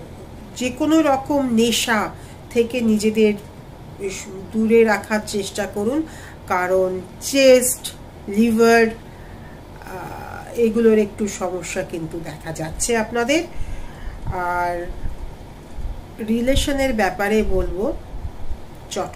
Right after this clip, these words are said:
করে কোনো decision নেবেন না, specially যারা অ্যাফেয়ারের কথা আমি বলছি, একটু ব্রেকআপের সম্ভাবনা থাকছে। তা সেই ক্ষেত্রে সবই কিন্তু অঙ্ক,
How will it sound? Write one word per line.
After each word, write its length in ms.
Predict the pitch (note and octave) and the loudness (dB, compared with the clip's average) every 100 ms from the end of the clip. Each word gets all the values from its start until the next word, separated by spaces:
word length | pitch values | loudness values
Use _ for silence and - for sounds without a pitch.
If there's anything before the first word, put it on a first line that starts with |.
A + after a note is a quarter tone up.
| - | -4
করে 140 | B3 | -4
কোনো 240 | C4 C4+ B3+ | -2 -2 0
decision 520 | G#3 G3+ G3+ A3 G#3 | 0 -2 -2 -2 0
নেবেন 320 | G3 F#3 F#3+ | 0 0 0
না, 220 | F#3 F#3 - - - - - - - - - - - | -2 -6 -6 -16 -18 -18 -16 -16 -16 -16 -16 -12 -6
specially 600 | - G#3+ G3+ A#3+ G#3+ A3 | -2 0 0 2 4 4
যারা 480 | G#3 G3 F#3 F#3 F#3 | 2 0 2 0 -2
অ্যাফেয়ারের 580 | G3+ F#3+ G#3+ G#3 G#3 G#3 G#3 | -6 -6 -2 0 0 -2 -4
কথা 260 | F#3 F#3 | -4 -4
আমি 200 | F3+ F3+ E3+ | -4 -6 -4
বলছি, 420 | F#3 F#3 - E4 F4+ - - - - - - - - - - - | -4 -2 -2 -2 -4 -14 -16 -14 -14 -14 -16 -16 -18 -18 -12 -10
একটু 300 | G#3+ - A#3+ | -10 -6 -4
ব্রেকআপের 520 | G3+ G3 G#3 G3 G#3 | 0 0 0 -2 -2
সম্ভাবনা 600 | - F3+ E3+ E3+ G3+ F3 - | -2 -6 -6 -6 -6 -8 -8
থাকছে। 380 | G3+ - - G3 - - - - - - | -8 -4 -4 -4 -12 -14 -16 -14 -14 -8
তা 220 | G#3 G3 | -2 0
সেই 220 | G3 A#3 A3+ | 0 0 0
ক্ষেত্রে 340 | B3 B3 C4 - - | -2 -4 -8 -12 -12
সবই 440 | - - A#3 A#3 C#4 | -8 0 2 4 2
কিন্তু 360 | C#4+ C#4 C4+ | 0 -2 4
অঙ্ক, 500 | C#4+ A3 A3 G#3 D#3+ | 4 6 4 2 0